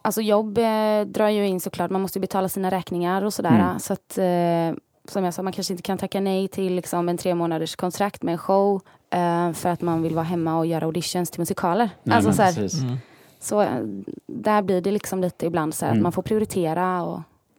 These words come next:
Speaker 1: göra sitt schema utefter vad man känner just nu är rätt, liksom.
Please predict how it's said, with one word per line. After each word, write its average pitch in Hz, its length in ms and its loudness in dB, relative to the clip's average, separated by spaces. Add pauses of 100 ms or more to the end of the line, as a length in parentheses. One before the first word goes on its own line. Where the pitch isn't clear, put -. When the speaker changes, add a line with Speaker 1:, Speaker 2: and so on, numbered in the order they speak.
Speaker 1:
göra 185 380 4
sitt - 180 -6
schema 165 400 0 (120)
utefter 180 380 -2
vad 175 80 2
man 175 100 2
känner 175 220 0
just 165 160 -2
nu 214 220 2
är 160 40 2
rätt, - 360 -6
liksom. - 440 0